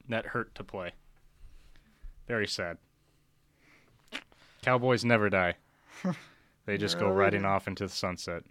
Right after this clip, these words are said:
Speaker 1: just
Speaker 2: Oh,
Speaker 1: like
Speaker 2: no, they
Speaker 1: Spartans,
Speaker 2: die.
Speaker 1: which
Speaker 2: They die
Speaker 1: never
Speaker 2: just
Speaker 1: die.
Speaker 2: like everyone else.
Speaker 1: Nope.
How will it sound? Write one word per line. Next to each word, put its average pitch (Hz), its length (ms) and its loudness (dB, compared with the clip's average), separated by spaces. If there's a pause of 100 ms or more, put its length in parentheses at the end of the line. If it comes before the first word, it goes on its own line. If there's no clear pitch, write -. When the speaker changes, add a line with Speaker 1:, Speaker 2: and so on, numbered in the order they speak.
(120)
Speaker 1:
just 165 220 0
Speaker 2:
Oh, - 20 0
Speaker 1:
like - 100 4
Speaker 2:
no, 196 120 6
they 185 80 2
Speaker 1:
Spartans, 147 640 8
Speaker 2:
die. - 60 -20
Speaker 1:
which 165 200 0
Speaker 2:
They 196 80 2
die 202 60 6
Speaker 1:
never 202 80 6
Speaker 2:
just 190 200 -4
Speaker 1:
die. 196 60 0
Speaker 2:
like 185 100 -4
everyone 190 320 2
else. 190 420 -4 (240)
Speaker 1:
Nope. 156 220 0